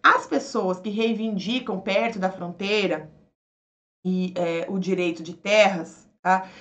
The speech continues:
Então, são essa, essa galera aqui, né? Que é cerca de setenta por cento da população de Gaza, que é formada por gente que morava em territórios que hoje são de Israel,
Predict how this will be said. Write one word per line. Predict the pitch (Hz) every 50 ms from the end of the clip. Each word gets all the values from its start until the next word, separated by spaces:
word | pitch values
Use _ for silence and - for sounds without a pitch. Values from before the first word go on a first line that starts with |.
| - - -
Então, | 202 196 190 233 233
são | 233 - 254 254
essa, | 247 254 254 254 277 277 -
essa | 233 233 233 262 247
galera | 240 262 269 269 254 254 269 311
aqui, | 311 - 247 208 190
né? | 185 190 196
Que | 190 - 220
é | 220 214
cerca | 220 - 254 247 277
de | 240 226 247
setenta | - - 311 - - - 285 339 427 453 453
por | 453 453 440
cento | 440 - 320 294
da | 294
população | - 269 - - 269 262 262 - - 226 220
de | 220 269
Gaza, | 247 233 254 226 233 254 269 262 - - - - - - - - _
que | - 269
é | 294 320
formada | 320 330 339 339 294 254 247 254 247 269
por | - - 339 392
gente | 370 277 269 233 - - -
que | - 339
morava | 320 349 330 285 254 262 294 302 294
em | -
territórios | 269 240 226 - - 233 220 214 208 -
que | - - 214
hoje | 202 196 185
são | - - 104 98 98
de | 95 98
Israel, | 95 92 233 233 220 202 214 233 -